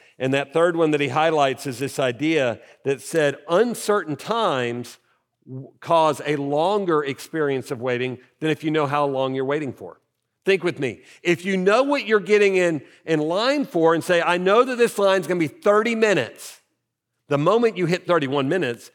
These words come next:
think about it. If you've gone to a restaurant and they said the wait time for a table is fifteen minutes,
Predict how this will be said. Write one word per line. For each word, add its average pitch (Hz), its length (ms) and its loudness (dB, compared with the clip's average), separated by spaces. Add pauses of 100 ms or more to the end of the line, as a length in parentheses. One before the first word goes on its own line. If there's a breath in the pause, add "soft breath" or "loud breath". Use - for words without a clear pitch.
(120)
think 233 140 2
about 196 180 0
it. 120 180 -4
If 143 140 -10
you've 170 100 -8
gone 190 200 2
to 202 100 4
a 202 60 2
restaurant 185 480 0
and 139 100 -4
they 147 60 2
said 151 260 0
the 160 60 -2
wait 170 260 0
time 175 260 0
for 175 120 -4
a 156 60 -4
table 196 340 0
is 151 100 -2
fifteen 170 460 -2
minutes, 123 260 -2